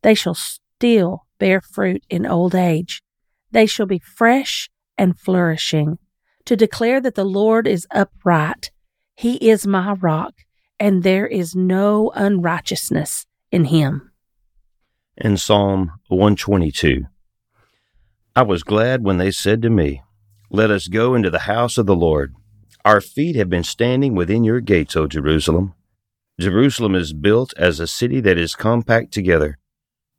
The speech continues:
Speaker 2: where the tribes go up, the tribes of the Lord, to the testimony of Israel, to give thanks to the name of the Lord. For thrones are set there for judgment, the thrones of the house of David. Pray for the peace of Jerusalem.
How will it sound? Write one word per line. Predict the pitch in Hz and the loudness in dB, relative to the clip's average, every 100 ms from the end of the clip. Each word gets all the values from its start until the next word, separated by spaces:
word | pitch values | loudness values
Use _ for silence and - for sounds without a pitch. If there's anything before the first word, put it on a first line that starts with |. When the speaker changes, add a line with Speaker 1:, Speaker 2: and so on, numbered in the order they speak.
| _ _ _ | _ _ _
Speaker 2:
where | 101 101 | 0 0
the | 85 | -2
tribes | - 117 107 76 | -2 0 0 -2
go | 82 82 | -2 0
up, | 76 76 - _ _ - | 0 -4 -10 _ _ -16
the | |
tribes | 87 110 107 107 | 0 2 2 0
of | 104 87 | -2 -2
the | |
Lord, | 87 101 76 - | 0 2 0 -2
to | |
the | 80 | -6
testimony | - - 156 - 87 80 80 80 | -6 -6 -6 -2 -2 0 -2 -2
of | 80 | 0
Israel, | 90 76 76 73 67 _ _ _ _ _ _ | 0 0 -2 -2 -8 _ _ _ _ _ _
to | - | -2
give | 110 110 | 2 0
thanks | - 135 147 143 - | 0 -2 -2 -4 -6
to | 113 | -2
the | 82 | 0
name | 82 92 107 | 0 2 2
of | 107 | 0
the | 107 | 0
Lord. | 82 71 67 67 _ _ _ _ _ _ _ _ | 0 -2 -4 -8 _ _ _ _ _ _ _ _
For | 95 | -2
thrones | 92 117 156 160 90 | -2 -2 -2 2 0
are | 76 73 | -2 -6
set | - 80 - | -4 -4 -2
there | 78 85 | -2 -2
for | - 85 | -4 -4
judgment, | 73 90 76 76 71 - _ _ _ - | 0 2 2 0 -8 -10 _ _ _ -6
the | 87 | -6
thrones | - 98 101 110 98 | 0 0 2 0 -2
of | 82 | -4
the | 80 | -2
house | 92 95 - | 0 0 0
of | 90 | -2
David. | 85 80 73 76 - _ _ _ _ _ _ | 0 0 0 -6 -8 _ _ _ _ _ _
Pray | - 147 | 0 2
for | 160 101 | 2 -2
the | |
peace | - 120 110 | 0 0 0
of | 87 | -4
Jerusalem. | 80 82 90 - 80 71 69 | -2 0 0 2 0 0 -4